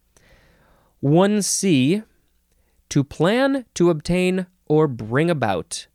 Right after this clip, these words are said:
The synonym is the word plot, as in devise one's death. Plotting against them, so you're plotting a murder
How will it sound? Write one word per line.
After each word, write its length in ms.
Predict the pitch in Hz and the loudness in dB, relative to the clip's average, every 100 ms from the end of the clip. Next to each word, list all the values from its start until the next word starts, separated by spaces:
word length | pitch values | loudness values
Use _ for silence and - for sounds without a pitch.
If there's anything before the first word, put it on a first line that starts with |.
| _ _ _ | _ _ _
The 140 | 117 | -6
synonym 560 | 113 - 165 170 160 156 | -4 -2 0 0 0 -2
is 380 | - 127 127 120 | -4 -2 -2 -4
the 100 | 131 | -6
word 380 | 113 113 110 113 _ | -2 -2 -2 -6 _
plot, 580 | - 117 101 92 - - _ _ _ _ _ | -10 -6 -4 -6 -14 -18 _ _ _ _ _
as 220 | 110 107 | -6 -2
in 320 | 151 185 185 180 _ _ _ - | 0 2 -2 -6 _ _ _ -8
devise 640 | 107 107 113 160 185 190 131 | -4 -2 0 0 0 -2 -4
one's 580 | 107 117 143 143 117 | -2 0 2 0 -4
death. 640 | 127 101 104 87 - _ _ _ _ _ _ _ _ _ _ _ | -10 -6 -6 -6 -16 _ _ _ _ _ _ _ _ _ _ _
Plotting 600 | - - 139 175 185 190 - | -18 -4 0 2 0 -2 -4
against 560 | - 123 123 147 151 - | -6 -4 0 0 -2 -4
them, 480 | 131 127 127 127 127 _ _ | -2 0 -2 -4 -8 _ _
so 800 | - - - - 117 113 113 | -18 -14 -12 -4 -2 -2 -4
you're 140 | 110 110 | -6 -8
plotting 440 | - 135 160 165 | -4 -2 0 -2
a 60 | 120 | -2
murder 640 | 107 135 196 120 98 104 | -2 -2 0 -2 -4 -10